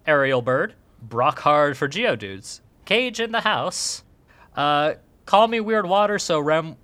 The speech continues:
will just want to, what? Oh. Call Me Weird Water so Rem will want to just blue me.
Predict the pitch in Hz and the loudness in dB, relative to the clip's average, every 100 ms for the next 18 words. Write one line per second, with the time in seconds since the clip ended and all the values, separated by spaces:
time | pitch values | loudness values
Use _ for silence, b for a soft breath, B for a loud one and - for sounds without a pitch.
0 | _ 139 151 151 104 - - 131 165 - | _ -6 -2 -2 -6 -14 -12 -2 -2 2
1 | 156 156 - - 151 127 - _ - 117 | 2 2 -2 -2 -2 -2 -12 _ -6 -2
2 | - - - _ - 143 104 _ _ - | -2 -4 -20 _ 0 0 0 _ _ 4
3 | 208 277 302 277 285 247 208 208 202 - | 6 8 4 0 0 2 4 4 2 0
4 | 170 180 185 190 180 151 170 185 - _ | 0 0 -2 0 0 2 2 2 -2 _
5 | 127 170 151 127 135 151 - 123 160 185 | -8 -4 -2 -2 0 0 0 -8 -6 -4
6 | 127 104 160 | -6 -8 -10